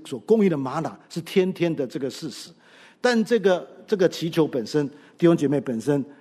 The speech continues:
其实不太会这样祈求。为什么呢？因为你家的冰箱太大了，对不对？呃，我们不太为当天的饮食的需要来祷告嘛。我们的seven eleven太棒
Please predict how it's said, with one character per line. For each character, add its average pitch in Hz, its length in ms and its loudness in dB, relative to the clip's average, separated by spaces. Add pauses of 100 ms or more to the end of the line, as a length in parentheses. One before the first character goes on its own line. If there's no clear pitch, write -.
(140)
其 147 160 -4
实 127 160 -6
不 147 120 -4
太 147 140 4
会 139 140 6
这 131 100 0
样 107 100 -2
祈 - 160 -10
求。 - 200 -14 (960)
为 220 140 6
什 151 120 0
么 123 80 -2
呢？ 147 60 -2
因 180 160 2
为 175 80 4
你 127 160 -2
家 165 140 2
的 139 80 2
冰 160 200 -2
箱 147 160 -2
太 131 160 -2
大 113 140 -4
了， - 180 -18 (1700)
对 151 80 2
不 131 40 0
对？ 135 160 -2 (640)
呃， 143 200 -4
我 170 160 2
们 220 100 4
不 233 80 0
太 240 160 6 (220)
为 185 280 4 (240)
当 214 220 2
天 220 140 6
的 190 80 4
饮 135 240 -6
食 - 200 -12
的 147 80 2
需 165 280 -6
要 147 220 2
来 127 260 -6
祷 - 200 -10
告 127 140 -8
嘛。 90 60 -16 (440)
我 160 120 0
们 190 80 6
的 190 40 6
seven 233 360 4
eleven 160 320 4
太 156 180 -4
棒 147 160 -4